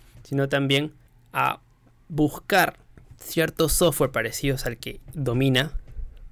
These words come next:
y no solamente quedarse en lo que ya, en que desde arriba te dicen, "Oye, implementa esto acá". Es decir, buscar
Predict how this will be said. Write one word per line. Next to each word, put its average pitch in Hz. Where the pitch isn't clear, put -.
y 147
no 143
solamente 147
quedarse 120
en 135
lo 117
que 117
ya, 117
en 110
que 113
desde 120
arriba 131
te 123
dicen, 127
"Oye, 117
implementa 127
esto -
acá". 123
Es 131
decir, 139
buscar 143